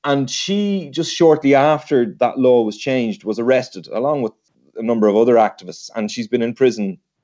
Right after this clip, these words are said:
ever since, uh, un-, until the other day. Um, it's interesting to note that,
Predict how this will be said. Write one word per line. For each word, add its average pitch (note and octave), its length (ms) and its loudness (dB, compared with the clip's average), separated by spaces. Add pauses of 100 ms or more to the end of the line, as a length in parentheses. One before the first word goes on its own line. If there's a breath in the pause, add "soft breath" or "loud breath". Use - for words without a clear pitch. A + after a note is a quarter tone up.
ever G#2+ 160 -4
since, G#2 500 -6
uh, F#2 300 -10
un-, F#2+ 120 -8 (100)
until G2 540 0
the F2 100 0
other F#2+ 160 4
day. G#2+ 380 2 (580 loud breath)
Um, B2+ 540 2 (420)
it's D#3 140 -4
interesting F#3+ 640 -2 (160)
to - 100 -12
note C#3+ 360 0
that, B2+ 180 -2